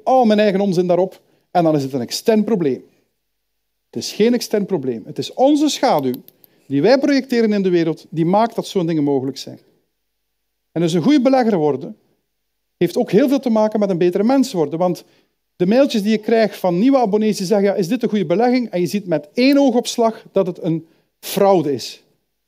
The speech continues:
Als je getraind bent in jouw schaduw, als je niet bewust bent, eh, n-, er is niets dat sneller wordt gescheiden dan een gek en zijn geld, is een,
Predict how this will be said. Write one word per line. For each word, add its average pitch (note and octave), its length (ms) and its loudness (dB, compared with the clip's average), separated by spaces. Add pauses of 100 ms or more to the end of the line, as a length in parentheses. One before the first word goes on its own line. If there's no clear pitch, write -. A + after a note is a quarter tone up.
(520)
Als E3+ 200 0
je F3+ 80 -2
getraind A#3 460 2
bent A3+ 200 0
in F3+ 140 -2
jouw D#3 140 0
schaduw, D3 600 0 (640)
als F3 180 -2
je F#3 60 0
niet A#3 220 4
bewust G#3+ 320 2
bent, F3 400 -2 (600)
eh, E3 200 0
n-, F3 400 -6
er F3+ 80 2
is F3 140 -2
niets G#3 380 0
dat F3+ 380 -6
sneller A3 460 0
wordt G3+ 180 -2
gescheiden G3+ 540 -2
dan D#3+ 140 0
een D3 100 -2
gek F#3+ 220 0
en F3 140 -4
zijn D3+ 160 -2
geld, B2+ 400 -2
is D3 140 -10
een, C3+ 280 -6